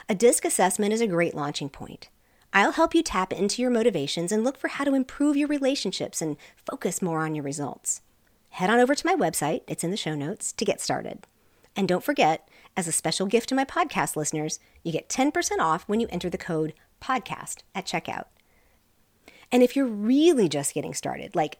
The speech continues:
you didn't have a planner, and this is a whole new idea and a launching place for you for twenty twenty-one, I have a special free gift for you,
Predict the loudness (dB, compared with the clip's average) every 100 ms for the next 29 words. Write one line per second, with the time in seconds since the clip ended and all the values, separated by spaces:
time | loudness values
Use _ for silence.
0 | _ 0 2 4 2 2 0 -2 -4 -4
1 | -4 -6 -8 -20 -6 -2 -2 -2 -4 -4
2 | 0 2 2 2 2 2 0 -2 -6 -8
3 | -6 -4 -4 -8 -8 -8 -6 -4 -4 0
4 | 0 0 -2 -2 -2 -2 -6 -4 -4 -2
5 | -2 -2 -2 -2 -4 -6 _ _ _ _
6 | _ _ -4 -2 0 -2 0 0 0 0
7 | -2 -4 -6 -4 -8